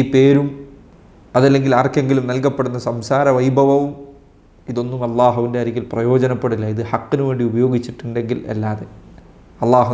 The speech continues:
നിങ്ങൾക്ക് നൽകിയ നന്മകൾ അള്ളാഹു അവൻ്റെ ദീനിനെ ബലപ്പെടുത്തുന്നതിന് വേണ്ടി ഉപയോഗിക്കുക, എങ്കിൽ റബ്ബ്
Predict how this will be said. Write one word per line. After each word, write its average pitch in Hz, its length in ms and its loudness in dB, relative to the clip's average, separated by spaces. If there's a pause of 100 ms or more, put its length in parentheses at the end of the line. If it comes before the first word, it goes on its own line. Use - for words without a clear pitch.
നിങ്ങൾക്ക് 127 380 -4
നൽകിയ 131 320 2 (1000)
നന്മകൾ 156 460 2 (560)
അള്ളാഹു 156 540 4 (260)
അവൻ്റെ 147 220 -2 (100)
ദീനിനെ 190 400 -2 (840)
ബലപ്പെടുത്തുന്നതിന് 139 720 2
വേണ്ടി 110 220 -4
ഉപയോഗിക്കുക, 104 440 -4 (880)
എങ്കിൽ 123 200 2 (120)
റബ്ബ് 110 200 -2